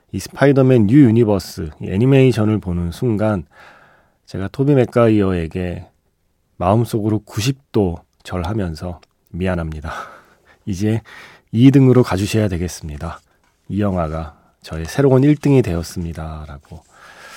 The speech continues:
고개 숙여 정중하게 사과를 구하게 만든 영화가 바로 이 영화입니다. 스파이더맨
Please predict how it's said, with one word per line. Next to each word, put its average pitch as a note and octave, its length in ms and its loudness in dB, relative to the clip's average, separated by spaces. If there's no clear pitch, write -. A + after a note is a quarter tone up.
고개 A2+ 320 0
숙여 C#3+ 480 0
정중하게 F#2+ 580 -2
사과를 C3+ 600 2
구하게 G2 460 -2
만든 D#2 580 -6
영화가 D#2+ 380 -6
바로 F2+ 260 -6
이 E2 160 -8
영화입니다. D#2+ 560 -10
스파이더맨 G#2+ 760 -4